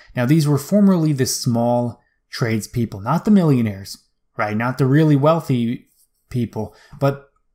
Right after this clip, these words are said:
you know, people that made an honest living, right? Working for themselves, right? Something like, almost think of them like freelancers or just small business owners today,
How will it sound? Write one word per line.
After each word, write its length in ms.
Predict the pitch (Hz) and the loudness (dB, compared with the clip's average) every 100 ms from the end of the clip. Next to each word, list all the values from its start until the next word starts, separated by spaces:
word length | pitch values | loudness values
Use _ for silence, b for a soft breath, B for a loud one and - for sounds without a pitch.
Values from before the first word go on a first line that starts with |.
| _ | _
you 120 | 160 190 | 0 2
know, 80 | |
people 280 | 208 208 208 | 4 2 4
that 160 | 196 160 | 2 4
made 160 | 160 | 2
an 120 | 160 127 | 0 0
honest 340 | 117 135 - | 0 -2 0
living, 380 | 208 127 95 92 | 0 0 -4 -8
right? 240 | 123 139 135 | -4 -4 -4
Working 460 | 107 127 131 147 | -4 -4 -2 -4
for 120 | 131 | -2
themselves, 720 | 117 98 - 170 160 156 151 131 | -6 -8 -4 -2 0 0 -2 -2
right? 180 | 127 | -4
Something 320 | 131 131 135 127 | -2 -4 -2 -2
like, 240 | 113 117 b b - | -4 -8 b b 2
almost 260 | 196 190 | 4 6
think 120 | 190 | 4
of 40 | 165 | 2
them 120 | 156 | 2
like 160 | 127 110 | 0 -2
freelancers 1000 | - 127 131 127 123 120 - 120 113 107 | -6 -2 0 0 -2 -4 -4 -4 -6 -10
or 60 | |
just 280 | 104 110 - | -16 -12 -10
small 280 | - 123 123 | -4 -2 0
business 400 | 117 123 127 120 | 0 0 0 -2
owners 320 | 123 113 107 | -2 -2 -6
today, 360 | - 143 135 | -6 -4 -4